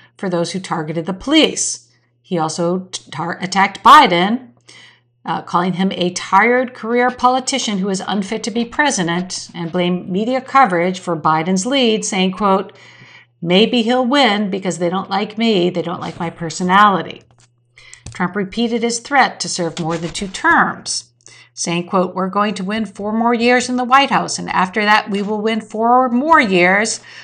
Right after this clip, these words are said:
We'll be asking for maybe another four or so." Trump added, quote, "They nominated your president twice for a Nobel Prize,"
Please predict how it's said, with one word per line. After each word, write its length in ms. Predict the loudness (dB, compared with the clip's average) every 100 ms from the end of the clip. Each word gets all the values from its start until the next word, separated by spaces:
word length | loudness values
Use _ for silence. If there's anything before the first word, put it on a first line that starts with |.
| -12 -4
We'll 100 | -2
be 160 | 0
asking 420 | 2 2 2 0
for 120 | 0 2
maybe 300 | 2 2 0
another 340 | 4 4 2
four 340 | 0 2 2
or 60 | 0
so." 460 | -4 -8 -10 -14 -20 -20 _ _ _ _ -20 _ _ _ _ -2
Trump 300 | 4 4 2 -6
added, 500 | 0 4 4 2 0
quote, 380 | 2 2 0 -2
"They 140 | 2
nominated 600 | 8 8 6 4 2 2
your 100 | -2
president 560 | -2 0 0 0 -2 -4
twice 460 | 2 6 6 4 -2
for 180 | -4
a 60 | -2
Nobel 600 | 0 2 2 4 4 4
Prize," 800 | 4 8 10 10 6 0 -6 -10